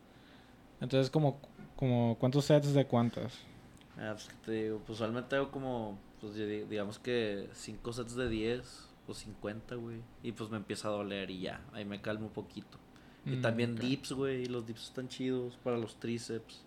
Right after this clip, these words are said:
Speaker 1: Ay, ¿cómo los haces? ¿Tienes ahí barandales o qué?
Speaker 2: No, pues, nomás
Speaker 1: Una barra.
Speaker 2: me cuelgo en el sofá, güey.
Speaker 1: Ah, en el sofá te agarras,
Speaker 2: Sí, me
Speaker 1: haces
Speaker 2: agarro
Speaker 1: los
Speaker 2: del
Speaker 1: dips.
Speaker 2: sofá y nomás me, me tiro, güey, y me subo.
Speaker 1: Están dos, tres, dos, tres, dos
Speaker 2: Sí,
Speaker 1: dips.
Speaker 2: güey, es literal lo único que he andado haciendo, güey, pues, nomás ejercicio, güey, pues, la casa.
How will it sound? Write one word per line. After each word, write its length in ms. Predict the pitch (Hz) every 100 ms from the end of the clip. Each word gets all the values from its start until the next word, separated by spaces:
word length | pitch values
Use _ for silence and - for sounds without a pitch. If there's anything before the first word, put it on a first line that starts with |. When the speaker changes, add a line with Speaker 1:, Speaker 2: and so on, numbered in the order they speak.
| -
Speaker 1:
Ay, 260 | - 139 170
¿cómo 180 | 160 180
los 100 | 185
haces? 400 | 208 220 208 -
¿Tienes 300 | 165 165 175
ahí 580 | 185 180 196 196 185 156
barandales 580 | 147 147 139 180 196 143
o 80 | 131
qué? 160 | 131 120
Speaker 2:
No, 260 | 107 131 160
pues, 100 | 156
nomás 360 | 139 123 123 143
Speaker 1:
Una 100 | 143
barra. 220 | 135 131
Speaker 2:
me 220 | 131 127 -
cuelgo 320 | 120 113 131
en 80 | 143
el 100 | 135
sofá, 380 | 117 - 110
güey. 240 | 120 123 123
Speaker 1:
Ah, 280 | 131 160 175
en 80 | 160
el 100 | 143
sofá 260 | 143 127
te 120 | 135
agarras, 420 | 151 147 160 160 147
Speaker 2:
Sí, 80 | 120
me 80 | 120
Speaker 1:
haces 100 | 143
Speaker 2:
agarro 100 | 156
Speaker 1:
los 20 | 147
Speaker 2:
del 100 | 127
Speaker 1:
dips. 80 | 139
Speaker 2:
sofá 280 | - 113
y 40 | 113
nomás 220 | 113 110
me, 120 | 117 117 117 -
me 80 | 117
tiro, 300 | - 107 104
güey, 180 | 104 113 110 -
y 100 | 117
me 100 | 107
subo. 300 | - 104 90 - - - -
Speaker 1:
Están 260 | - 131 127
dos, 140 | 127 -
tres, 260 | 113 117 123
dos, 140 | 123
tres, 220 | - 123
dos 100 | 123
Speaker 2:
Sí, 100 | 123
Speaker 1:
dips. 240 | 135 143 135
Speaker 2:
güey, 360 | 135 139 139 127
es 120 | 139 143
literal 380 | 160 175 170 175
lo 60 |
único 220 | 196 202
que 80 | 190
he 20 |
andado 220 | 185 196 196
haciendo, 540 | 196 170 165 190 220
güey, 180 | 208 202
pues, 200 | 196 151
nomás 320 | 147 139 139
ejercicio, 720 | 165 185 147 - 147 143 - 160
güey, 460 | 151 156 151 151
pues, 240 | 139 139 131
la 160 | 120
casa. 800 | - 131 127 - 139 131 127 127